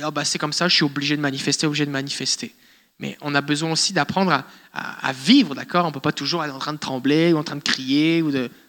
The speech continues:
comprenez ? Donc on a aussi besoin de dire, « Ok, Seigneur, je ressens ta puissance, mais le but de cette puissance, c'est pas juste que j'explose et que je me mette à crier, mais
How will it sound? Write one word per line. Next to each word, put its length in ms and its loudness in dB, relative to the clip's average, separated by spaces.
comprenez ? 440 0
Donc 120 -10
on 60 2
a 40 4
aussi 220 2
besoin 220 4
de 20 2
dire, « 140 4
Ok, 180 2
Seigneur, 340 2
je 140 0
ressens 180 0
ta 100 0
puissance, 760 2
mais 80 4
le 120 10
but 500 8
de 80 0
cette 200 -2
puissance, 460 4
c'est 140 2
pas 100 4
juste 220 2
que 100 -4
j'explose 680 4
et 40 -2
que 80 0
je 40 -2
me 40 0
mette 140 0
à 40 0
crier, 220 0
mais 200 2